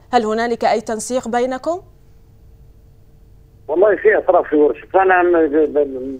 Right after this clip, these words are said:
Speaker 2: ننسق معها، يعني ما عندنا إشكالية، إحنا ننسق مع أطراف من ورشفانة اللي تبي فتح الطريق الساحلي، وأي طرف يساهم في فتح الطريق الساحلي بطريقة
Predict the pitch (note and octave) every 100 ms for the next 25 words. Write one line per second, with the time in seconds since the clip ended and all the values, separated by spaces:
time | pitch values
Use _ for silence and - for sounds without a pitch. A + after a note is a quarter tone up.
0 | A#2+ D3+ - - C#3 A#2+ A#2+ F#2+ F#2+ G2
1 | A#2+ D3 D3+ C#3+ D#3+ E3 D#3 - E3 F3+
2 | F3+ D3 D#3+ E3 D#3+ B2+ C3+ C#3 C3+ C3
3 | - C#3 A#2 A#2 A#2 A#2+ - - C3+ B2
4 | A#2 A#2+ D3 - A2+ - - - - -
5 | C3 - G#2+ B2+ A#2+ - - - G2+ G2+
6 | B2 D3 D#3+ D#3+ D#3 C#3+ D#3+ F#3 F3 F#3+
7 | E3 B2 B2+ A#2+ - - - - A#2+ -
8 | F3+ C#3+ C3 A2 D3 C#3+ C#3+ A#2 A2 D#3
9 | D3 B2 - C#3 C#3 A2 - F3 C3+ D3+
10 | D3 C#3 A2 C#3 C3 A2+ - - - D3
11 | D3+ - B2+ A#2+